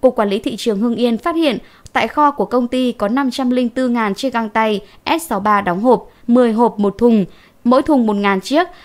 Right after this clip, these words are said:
và gần một trăm hộp găng tay S sáu ba Made in Việt Nam đã thành phẩm của Công ty Cổ phần Quốc tế Royal Việt Nam, địa chỉ văn phòng giao dịch số hai mươi, khu Villa hai Hyundai, phường Hà Cầu, Hà Đông, Hà Nội và gần ba mươi ngàn vỏ hộp cát tông có in S sáu ba Royal Việt Nam.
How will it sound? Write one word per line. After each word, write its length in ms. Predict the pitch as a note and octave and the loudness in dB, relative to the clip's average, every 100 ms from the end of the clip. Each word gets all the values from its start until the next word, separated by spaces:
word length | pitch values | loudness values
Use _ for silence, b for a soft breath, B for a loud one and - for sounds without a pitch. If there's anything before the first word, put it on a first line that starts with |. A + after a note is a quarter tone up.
| B | B
và 160 | G3+ A#3 | -2 0
gần 220 | A#3+ A3+ | 0 0
một 100 | A3 G#3+ | -2 -4
trăm 260 | D#4 D4 | -2 0
hộp 240 | B3+ G#3 - | 0 -2 -2
găng 160 | A3+ | -4
tay 300 | G#3 A#3 A3 - D4 | -2 -4 -4 -4 -4
S 80 | - | -4
sáu 120 | G3 | -4
ba 280 | G3 G#3 F#3+ B B | 2 2 2 B B
Made 220 | C4+ F4 | 0 0
in 140 | - A3+ | -4 -4
Việt 160 | G3+ | -4
Nam 260 | G3 G#3+ G3+ | -2 -2 -2
đã 80 | G#3 | -4
thành 220 | C4 G#3+ | -4 -4
phẩm 280 | - A#3+ E3 B B | 0 0 0 B B
của 120 | B3 | 0
Công 180 | D#4 C#4+ | 2 0
ty 140 | D4 | -2
Cổ 200 | C#4+ A3 - | 0 -2 0
phần 160 | G3+ F#3 | -2 -2
Quốc 140 | - | -4
tế 140 | - G3+ | -2 0
Royal 280 | A3 A3 G3 | 2 0 0
Việt 140 | F#3+ | -2
Nam, 260 | G3+ G3+ E3+ b b b | 0 0 -2 b b b
địa 160 | B3+ B3 | 2 2
chỉ 200 | C4 G3 | -2 -2
văn 180 | G#3 G#3 | -2 -2
phòng 240 | G#3+ G3 | -4 -2
giao 160 | G#3 G#3 | -2 -2
dịch 200 | A3 - | -2 -2
số 160 | G3+ | -4
hai 160 | G#3+ C4 | -2 2
mươi, 280 | C4+ C4+ A#3+ B | 4 4 2 B
khu 160 | B D4 | B 0
Villa 300 | C#4 C4 B3 | 0 0 -2
hai 300 | A3+ A#3+ A#3 | -2 -2 0
Hyundai, 480 | A#3 A3 G#3+ G#3+ G3 - | 0 2 2 2 0 -2
phường 180 | G#3 | -2
Hà 140 | F#3+ F#3+ | -2 -2
Cầu, 260 | G3+ G3 | 2 2
Hà 160 | F#3 F#3+ | 2 -2
Đông, 220 | F#3 G3 | 0 -2
Hà 100 | F#3+ | -2
Nội 260 | F3 G#3+ G#3 B B | 2 2 2 B B
và 80 | G#3+ | -2
gần 240 | G#3 A3+ A3 | 0 0 2
ba 140 | D4 | 4
mươi 140 | D4 | 4
ngàn 240 | C#4 B3 G#3 | 0 0 0
vỏ 160 | G3 | -2
hộp 260 | F3 G3 F3+ | 0 -2 -2
cát 200 | D4+ D4+ | -6 -2
tông 220 | B3+ A#3+ - B | 0 0 -2 B
có 100 | - | -2
in 180 | F#3+ G#3+ G#3 D4 | 0 0 -2 -4
S 100 | - | -4
sáu 140 | G3+ | -4
ba 300 | G3 G#3 G3+ G3 | 2 2 2 0
Royal 220 | G#3 G3 | 2 2
Việt 120 | F#3 | -2
Nam. 260 | F3+ G3+ | 0 0